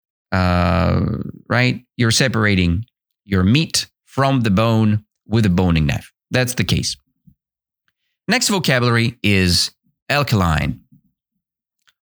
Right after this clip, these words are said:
or alkali. Alkali, I guess. Alkali, yes, that's more correct. So alkaline,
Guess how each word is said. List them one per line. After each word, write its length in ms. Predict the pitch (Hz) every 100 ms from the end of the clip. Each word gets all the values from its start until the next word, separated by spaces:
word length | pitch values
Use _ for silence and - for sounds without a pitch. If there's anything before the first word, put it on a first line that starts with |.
| -
or 320 | 131 135 131 139
alkali. 540 | 147 - 104 85 80 - _ _ _ _ _ _ _ _ _ _ _
Alkali, 500 | 127 120 107 80 76 85
I 80 |
guess. 320 | 85 78 - -
Alkali, 380 | 107 98 85 64
yes, 400 | 85 73 - - -
that's 340 | 85 82 -
more 180 | 92 82
correct. 380 | - 87 78 - - -
So 200 | - 151
alkaline, 800 | - 185 185 180 160 156 156 156